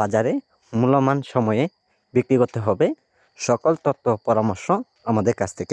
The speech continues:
আপনারা জেনে চাষ করবেন। তো সম্মানিত ভিউয়ার্স, যে মাছগুলো দেখানো হচ্ছে, অর্থাৎ এটি কেজিতে দুই হাজার থেকে পঁচিশশো লাইনের দেশি অরিজিনাল শিং মাছের পোনা। তো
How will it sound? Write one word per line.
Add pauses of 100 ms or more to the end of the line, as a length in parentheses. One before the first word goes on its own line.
আপনারা (580)
জেনে (180)
চাষ (100)
করবেন। (760)
তো (120)
সম্মানিত (100)
ভিউয়ার্স, (720)
যে
মাছগুলো (100)
দেখানো
হচ্ছে, (240)
অর্থাৎ (220)
এটি (160)
কেজিতে (1900)
দুই
হাজার
থেকে (100)
পঁচিশশো
লাইনের (540)
দেশি (440)
অরিজিনাল
শিং (100)
মাছের
পোনা। (920)
তো